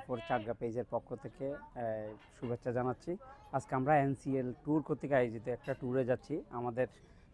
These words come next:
ডেস্টিনেশন হচ্ছে ইংলিশ চ্যানেল পাড়ি দিয়ে আমরা প্রথমে ফ্রান্সে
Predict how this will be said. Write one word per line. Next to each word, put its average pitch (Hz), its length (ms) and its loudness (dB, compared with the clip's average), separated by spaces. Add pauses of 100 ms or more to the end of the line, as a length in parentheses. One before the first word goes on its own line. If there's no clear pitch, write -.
ডেস্টিনেশন 147 520 2
হচ্ছে 147 440 2 (100)
ইংলিশ 131 480 0
চ্যানেল 131 380 0
পাড়ি 123 220 8
দিয়ে 120 300 0 (440)
আমরা 127 240 2
প্রথমে 123 420 -2
ফ্রান্সে 127 840 -2